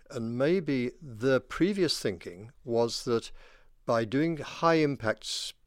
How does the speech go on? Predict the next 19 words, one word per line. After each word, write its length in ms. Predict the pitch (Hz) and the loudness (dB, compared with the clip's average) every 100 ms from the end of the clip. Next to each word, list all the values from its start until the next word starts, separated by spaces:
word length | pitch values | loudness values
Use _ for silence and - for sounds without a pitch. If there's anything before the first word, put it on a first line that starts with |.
| - | -6
activity 540 | 113 - 113 - 120 | -6 -2 -4 -4 -4
like 180 | 98 104 | -2 -4
running 420 | 113 113 98 95 92 | -2 -2 -2 -6 -8
on 140 | 107 | -6
a 100 | 101 | -4
knee 140 | 101 104 | -4 -6
replacement, 540 | 101 - 98 - 107 | -6 -4 -4 -6 -10
you 100 | 107 | -8
would 140 | 110 117 | -6 -2
loosen 420 | 127 135 - 113 | 0 0 -2 -2
the 80 | 107 | -2
replacement. 560 | 104 110 87 - 92 | -4 -6 -6 -8 -10
That's 220 | 117 - | -10 -8
the, 140 | - 110 | -8 -6
that's 300 | 123 120 - | -2 -2 -2
what 120 | 107 | -6
shortens 420 | - 123 98 95 | -6 -6 -6 -10
its 180 | 95 - | -14 -12
life. 340 | 104 92 - | -10 -12 -16